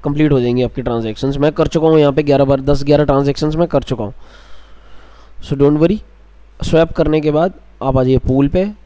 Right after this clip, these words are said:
Pool पे आने के बाद ऐड पे आएंगे, जैसे मैंने, अ, आपको बता ही देता हूँ, ऐड पे Emoz, Emoz के साथ हम कर लेते हैं,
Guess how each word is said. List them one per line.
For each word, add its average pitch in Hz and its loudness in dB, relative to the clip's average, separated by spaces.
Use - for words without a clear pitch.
Pool 151 2
पे 156 0
आने 135 0
के 131 -2
बाद 143 -4
ऐड 147 2
पे 175 4
आएंगे, 160 0
जैसे 147 2
मैंने, 147 2
अ, 120 -8
आपको 127 -4
बता 113 -4
ही 113 -4
देता 104 -8
हूँ, 98 -12
ऐड 135 -2
पे 147 0
Emoz, 156 0
Emoz 160 0
के 175 -2
साथ 147 0
हम 143 0
कर 131 -4
लेते 127 -2
हैं, 156 -4